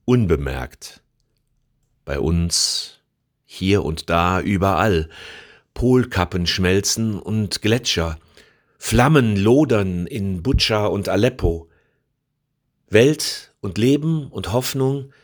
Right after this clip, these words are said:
versinken. In den Fluten des Indus, in Pakistan und anderswo. Lebensraum brennt am Amazonas. So bricht der Tag an,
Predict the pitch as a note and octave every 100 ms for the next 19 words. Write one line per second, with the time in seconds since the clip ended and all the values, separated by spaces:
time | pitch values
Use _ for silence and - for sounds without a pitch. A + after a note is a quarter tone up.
0 | _ _ _ - A#2+ A#2+ A#2 C#3 C3+ F#2
1 | E2+ D#2 _ _ _ _ _ _ _ _
2 | _ _ _ _ - F#2+ F#2 F2 - A2
3 | G#2 F#2+ F2+ F2 - A2+ G#2+ G2 F2+ -
4 | E2 E2+ E2 G#2+ B2+ - - F#2 E2+ F#2+
5 | F2+ A#2+ A#2+ F#2+ - F2 E2+ - _ _
6 | _ _ _ _ - - A2 E3+ D#3+ C3+
7 | - A2 C3 C#3 B2 B2 C3 F#3+ F#3 A#2+
8 | - - _ _ _ - G#2 A2 A2 G#2
9 | F#2+ - F2+ F2 E2 D#2+ - - _ _
10 | _ _ _ _ _ _ _ _ _ _
11 | _ _ _ _ _ G#2 G#2+ D#3 E3 D#3+
12 | A2 F3 - - - A#2 A2+ - A#2+ C#3+
13 | D3+ - C#3 C#3+ F#2+